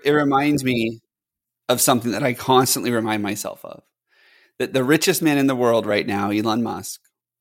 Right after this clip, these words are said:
has the same twenty-four hours in a day that I do. <laughs> He only owns seventeen percent of his company. <laughs> He's the richest man in the world. And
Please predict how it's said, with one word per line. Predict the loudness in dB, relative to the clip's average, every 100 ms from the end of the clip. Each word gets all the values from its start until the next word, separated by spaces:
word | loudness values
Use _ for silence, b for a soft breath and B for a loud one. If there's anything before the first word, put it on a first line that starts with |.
| _
has | -2 0
the |
same | 0 2 2
twenty-four | 0 -2 0 2
hours | 2 0 -4
in | -4
a |
day | -2
that | -2
I | -2 -6
do. | -10 -12 -18 _
<laughs> | -8 -8 -14 _ _ _ _ B B B B _
He | 0 2
only | 4 2
owns | 2 2 2
seventeen | 2 2 0 0
percent | 0 0 -2
of | -2
his | -6
company. | -6 -6 -6 -6 -8 -8 -12
<laughs> | -12 B -4
He's | -2
the |
richest | 0 0
man | 0
in | 2
the | 2
world. | 0 -4 -12 B B B B B _
And | -2 0 2 -2